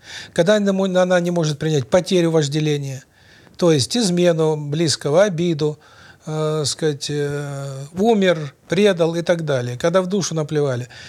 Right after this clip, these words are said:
Если любовь человек не может сохранить, значит, для него вожделение важнее любви. И дальше он эту тенденцию даёт детям.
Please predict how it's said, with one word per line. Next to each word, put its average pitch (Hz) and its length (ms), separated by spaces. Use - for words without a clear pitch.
Если 180 240
любовь 202 400
человек 190 320
не 214 60
может 233 260
сохранить, 131 480
значит, 180 340
для 208 140
него 233 180
вожделение 160 560
важнее 131 320
любви. 104 400
И 190 80
дальше 247 560
он 160 160
эту 180 200
тенденцию 220 540
даёт 170 380
детям. 120 460